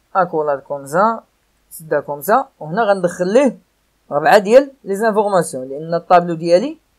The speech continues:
فيه ربعه ديال لي كولون. فغندخل نيميرو دانسكريبسيون، لو نون، لو برينون اي لاج. نيميرو دانسكريبسيون قلنا كيدوز اوتو انكريمون، فغنجي هنايا وندير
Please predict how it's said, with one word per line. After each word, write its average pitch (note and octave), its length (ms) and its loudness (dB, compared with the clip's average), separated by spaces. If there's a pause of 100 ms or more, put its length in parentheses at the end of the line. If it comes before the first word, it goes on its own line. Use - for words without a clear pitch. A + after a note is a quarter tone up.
(140)
فيه E3+ 160 -4
ربعه E3+ 220 2
ديال B3+ 280 4 (200)
لي A3 100 0
كولون. D#3+ 420 2 (140)
فغندخل D#3+ 380 -4
نيميرو F#3 320 0
دانسكريبسيون، F3 720 -2 (340)
لو F#3+ 160 0
نون، A3+ 240 2 (220)
لو G3 100 0
برينون G3+ 440 -2 (260)
اي B3 100 2
لاج. D3 280 0 (260)
نيميرو A3+ 340 0
دانسكريبسيون A3+ 560 0
قلنا A#3 140 -2
كيدوز B3 460 -6 (140)
اوتو B3 180 0
انكريمون، C4+ 640 0 (320)
فغنجي E3+ 600 -4
هنايا F#3+ 220 -2
وندير G3+ 460 -2